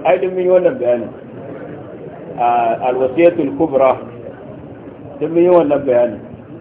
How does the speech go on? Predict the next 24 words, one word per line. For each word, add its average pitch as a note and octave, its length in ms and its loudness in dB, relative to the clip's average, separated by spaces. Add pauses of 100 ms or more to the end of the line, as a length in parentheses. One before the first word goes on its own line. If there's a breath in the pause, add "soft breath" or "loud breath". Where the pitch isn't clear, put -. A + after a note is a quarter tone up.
(680)
Kuma D#3+ 300 2
muna D#3+ 320 6
faɗar C#3+ 400 2
an E3 320 4
samu C3 640 0 (760)
rashin D3+ 460 -2
fahimta C3 560 -4 (180)
saboda D3 320 -2
ijtihadi C#3+ 560 0
da A2+ 140 -6
kowa D3+ 260 2
ya C#3 80 4
yi. - 160 -4 (920)
Kowane F3 260 2
ɓangare E3+ 480 0
sun C#3 160 -6
yi C#3+ 160 -4
ijtihadi. A#2+ 320 -6
Mutanen D#3+ 560 -2
Iraki D3+ 560 -2
sun D3+ 100 -8
yi D3+ 180 -8
ijtihadi, B2 380 -4
mutanen D#3 640 0